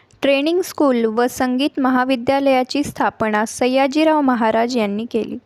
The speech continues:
महाराणी व्हिक्टोरिया यांनी Grand Commander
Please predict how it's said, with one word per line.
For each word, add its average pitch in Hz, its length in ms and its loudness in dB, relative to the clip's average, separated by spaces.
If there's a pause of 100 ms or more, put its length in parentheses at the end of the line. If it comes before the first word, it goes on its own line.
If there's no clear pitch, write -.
(680)
महाराणी 359 600 2
व्हिक्टोरिया 302 760 0
यांनी 233 520 0 (220)
Grand 254 480 -2
Commander 262 720 0